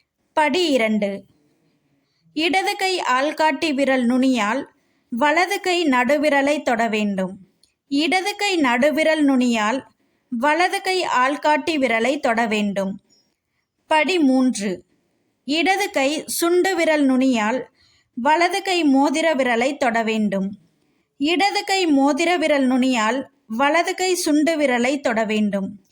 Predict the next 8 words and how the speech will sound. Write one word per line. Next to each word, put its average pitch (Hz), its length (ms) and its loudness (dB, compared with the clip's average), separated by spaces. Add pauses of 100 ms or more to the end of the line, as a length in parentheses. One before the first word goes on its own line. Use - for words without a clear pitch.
(500)
கட்டை 370 480 0
விரல்களை 294 800 0 (180)
எதனுடனும் 311 840 2
சேர்க்காமல் 254 920 -2 (320)
நெஞ்சை 339 560 2
பார்த்தபடி 262 1000 -2
நீட்ட 285 420 0
வேண்டும். 202 540 -2